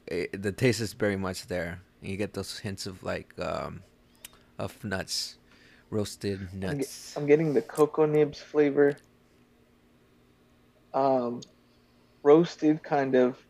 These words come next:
Speaker 2: the barrel age is definitely there. I've only taken a couple sips and I'm just like, "Whoa," I'm, I'm already taken back for reals. Like, I could feel that ten point five creeping.
Speaker 1: Yeah.
Speaker 2: For sure.
Speaker 1: The peppermint
Speaker 2: Um,
Speaker 1: in the back. Mm-mm.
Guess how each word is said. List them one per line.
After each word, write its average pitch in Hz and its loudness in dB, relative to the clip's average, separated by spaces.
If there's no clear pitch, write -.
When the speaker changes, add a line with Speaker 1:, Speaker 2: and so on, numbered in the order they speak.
Speaker 2:
the 131 0
barrel 131 8
age 127 2
is 127 -6
definitely 113 -4
there. 117 2
I've 131 4
only 143 4
taken 131 -12
a 120 -10
couple 127 -12
sips - -8
and - -12
I'm 127 -10
just 123 -14
like, 107 -14
"Whoa," 135 4
I'm, 135 -2
I'm 135 -2
already 139 8
taken 131 -2
back 123 4
for - -6
reals. 123 6
Like, 107 -2
I 117 4
could 120 -6
feel 147 8
that 131 6
ten 135 -8
point 120 -12
five 117 -4
creeping. 123 -6
Speaker 1:
Yeah. 90 -8
Speaker 2:
For 139 4
sure. 113 -4
Speaker 1:
The 90 -18
peppermint 95 -8
Speaker 2:
Um, 127 0
Speaker 1:
in 101 -14
the 92 -12
back. 92 -12
Mm-mm. 98 -12